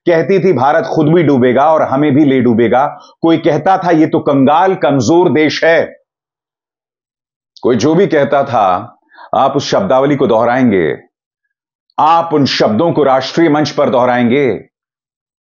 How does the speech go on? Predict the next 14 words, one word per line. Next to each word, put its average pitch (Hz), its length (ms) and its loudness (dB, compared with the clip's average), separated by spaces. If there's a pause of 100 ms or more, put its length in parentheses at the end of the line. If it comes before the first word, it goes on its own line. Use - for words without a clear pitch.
(300)
एक 170 200 -2
अरसे 190 480 0
से 139 180 -2
भारत 165 400 0
के 165 100 0
वजूद 147 380 2
को 131 320 -2 (200)
ये 139 80 2
दुनिया 175 340 0
खत्म 185 340 -2
करना 156 280 0
चाहती 143 360 0
है 127 60 2
प्रधानमंत्री, 110 680 -2